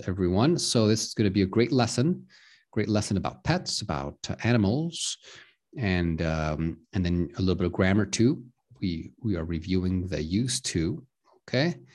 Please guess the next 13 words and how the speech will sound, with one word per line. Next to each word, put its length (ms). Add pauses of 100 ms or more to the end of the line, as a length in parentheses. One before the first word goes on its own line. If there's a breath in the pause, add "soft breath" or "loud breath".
(320 soft breath)
because 320
we'll 180
need 300
that 180
for 120
the 80
conversation. 760 (380 soft breath)
So, 840
so 200
great, 280
you 120
know, 260
um, 400